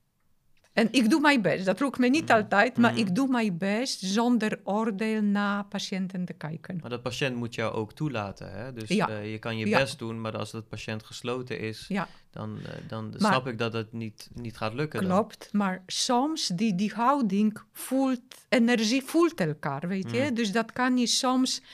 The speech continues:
Speaker 1: maak je die opening door bepaalde houding te hebben.
Speaker 2: Ja.
Speaker 1: En ik weet niet of je ooit hebt gemerkt,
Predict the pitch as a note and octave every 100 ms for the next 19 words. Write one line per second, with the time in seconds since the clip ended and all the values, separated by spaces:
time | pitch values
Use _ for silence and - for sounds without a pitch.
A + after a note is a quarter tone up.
0 | - - G#3+ C#4+ C#4+ A#3+ F#3 G3+ - B3
1 | B3 B3 A3+ A3+ A#3+ D#4+ D#4 E3+ G#3+ A3+
2 | G3 G#3+ A#3 A3+ G3 F#3+ B3 G3 E3+ -
3 | C#3 D3 D#3+ F3 - - - A2 - A3+
4 | C4 A3+ D#4+ D#4+ C4+ - B3 - A#3 -
5 | B3+ C#4+ C#4 - A#3+ A#3 - A3+ G#3+ A3
6 | A#3 C#4+ -